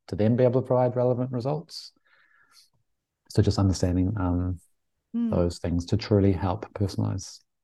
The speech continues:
Speaker 1: which is an
Speaker 2: Hmm.
Speaker 1: awesome opportunity. And if I
Speaker 2: Yeah.
Speaker 1: come actually to a different, another use case for marketing, it's, you can use those sort of persona definitions and create copy that really accurately appeals to that persona.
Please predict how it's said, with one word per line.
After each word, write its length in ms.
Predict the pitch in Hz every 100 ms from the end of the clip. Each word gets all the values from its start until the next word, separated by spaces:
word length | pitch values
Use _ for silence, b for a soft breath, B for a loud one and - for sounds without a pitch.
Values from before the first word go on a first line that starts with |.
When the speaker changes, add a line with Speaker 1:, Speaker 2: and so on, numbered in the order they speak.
| _ _ _
Speaker 1:
which 160 | 131 135
is 100 | 123
an 140 | 120
Speaker 2:
Hmm. 140 | 120 120
Speaker 1:
awesome 260 | 135 113
opportunity. 560 | 90 - - 135 107 87
And 140 | 120 131
if 140 | 131
I 60 | 139
Speaker 2:
Yeah. 60 | 135
Speaker 1:
come 120 | 131
actually 220 | 123 123
to 120 | 110
a 20 | 110
different, 380 | 117 117 101
another 160 | - 107
use 280 | 95 104 98
case 380 | - 95 - -
for 180 | - 92
marketing, 680 | 95 95 104 110 - - 120 - b b b b b b _ _ _ _
it's, 580 | 139 135 - - - - - _ _
you 60 | 127
can 160 | 127
use 200 | 127 160
those 180 | 156 113
sort 120 | 117
of 80 | 110
persona 340 | 107 120 123 127
definitions 760 | 110 101 95 - 107 123 107 -
and 300 | 117 113 110
create 340 | - 127 -
copy 600 | - - 135 98 107 117 - _
that 200 | 113 110
really 240 | 113 113 110
accurately 640 | 110 - 107 104 104 104 -
appeals 680 | 104 - 123 131 104 101 - -
to 80 |
that 320 | 104 101 - -
persona. 480 | 107 131 110 82